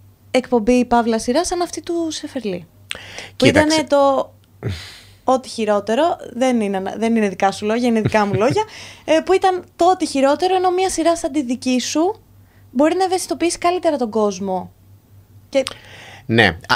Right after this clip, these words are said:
Speaker 2: θα ας αφήσουμε την, ε, το, την σειρά του Μάρκου Σεφερλή. Θα μιλήσει ο ίδιος, θα μιλήσει στο κανάλι, δεν χρειάζεται να τα, να τα αναλύσω εγώ.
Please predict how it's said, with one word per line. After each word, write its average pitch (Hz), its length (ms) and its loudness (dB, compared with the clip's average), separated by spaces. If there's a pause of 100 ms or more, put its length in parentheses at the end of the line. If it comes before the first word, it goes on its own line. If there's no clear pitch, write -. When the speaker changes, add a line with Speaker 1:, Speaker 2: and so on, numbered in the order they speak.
Speaker 2:
θα 165 120 4
ας 175 240 4
αφήσουμε 131 500 2
την, 98 460 2
ε, 87 540 0
το, 90 480 2
την 92 280 -2
σειρά 95 380 0
του 87 360 -2 (640)
Μάρκου 92 360 -2
Σεφερλή. 117 680 0
Θα 165 140 2
μιλήσει 131 600 2
ο 120 160 2
ίδιος, 104 420 -2
θα 113 80 -2
μιλήσει 92 280 0
στο - 160 -6
κανάλι, 98 380 -2
δεν 98 260 2
χρειάζεται 87 380 0
να 82 60 -4
τα, 87 360 0
να 87 140 -4
τα 90 120 2 (100)
αναλύσω 87 640 0
εγώ. 78 280 -2